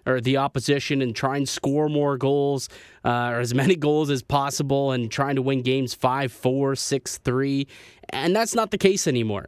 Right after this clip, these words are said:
You know, this is a team who I believe, um, is playing more structured. They're playing a more complete game, and they're tight games, and they're showing that they can win in tight games, and they're showing that they can play, you know, a, a style of hockey that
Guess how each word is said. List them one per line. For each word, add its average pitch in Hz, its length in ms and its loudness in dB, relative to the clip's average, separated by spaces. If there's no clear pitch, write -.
You 127 100 0
know, 147 120 2
this 160 260 0
is 180 60 2
a 180 60 2
team 175 360 2
who 156 240 0
I 135 100 -2
believe, 147 440 0
um, 139 420 0
is 143 140 -2
playing 160 300 0
more 156 180 2
structured. 202 680 0
They're 131 200 2
playing 143 340 0
a 135 40 2
more 143 200 0
complete 147 640 -2
game, 202 380 2
and 156 640 -2
they're 151 200 0
tight 165 400 0
games, 175 380 0
and 139 120 2
they're 151 80 0
showing 180 300 0
that 170 60 -10
they 185 100 4
can 185 280 0
win 180 300 2
in 131 260 0
tight 123 320 -2
games, 127 380 0
and 135 120 4
they're 156 80 2
showing 170 460 0
that 151 200 0
they 170 100 2
can 151 180 0
play, 147 520 0
you 147 80 4
know, 143 160 -2
a, 151 220 0
a - 80 -2
style 165 400 2
of 139 80 -2
hockey 151 540 0
that 127 340 0